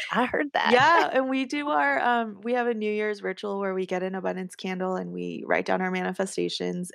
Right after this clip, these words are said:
Speaker 2: and we fold 'em and seal 'em with a candle wax once it's done,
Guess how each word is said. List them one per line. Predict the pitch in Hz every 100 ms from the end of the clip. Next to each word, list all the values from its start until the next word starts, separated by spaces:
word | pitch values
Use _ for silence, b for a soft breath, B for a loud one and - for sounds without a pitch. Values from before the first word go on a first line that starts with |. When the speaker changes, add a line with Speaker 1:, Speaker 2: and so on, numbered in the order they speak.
| -
Speaker 2:
and | 175
we | - 147 - - _ _ -
fold | 214 202 180
'em | 175
and | 170 175
seal | - 185
'em | 175
with | 170 170
a |
candle | 185 170 175 175
wax | 170 180 -
once | 180 180
it's | 175 -
done, | - - 285